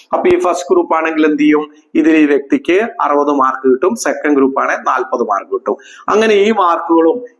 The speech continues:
ഈ സി ഇക്ക് കിട്ടുന്ന മാർക്കുകളും കൂട്ടി ഷോർട്ട് ലിസ്റ്റ് ചെയ്ത് ആ വ്യക്തിയുടെ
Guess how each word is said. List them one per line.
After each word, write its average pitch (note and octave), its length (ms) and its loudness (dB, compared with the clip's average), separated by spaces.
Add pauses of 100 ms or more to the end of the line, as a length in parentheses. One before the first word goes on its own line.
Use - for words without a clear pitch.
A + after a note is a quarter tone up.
ഈ A3 120 2
സി G#3+ 140 -2
ഇക്ക് G3+ 440 2
കിട്ടുന്ന F3+ 260 0
മാർക്കുകളും D#3+ 640 0 (240)
കൂട്ടി D3+ 340 0
ഷോർട്ട് D3+ 380 -2
ലിസ്റ്റ് D#3 260 -4
ചെയ്ത് C#3+ 280 2
ആ D#3+ 320 0
വ്യക്തിയുടെ D#3 540 -2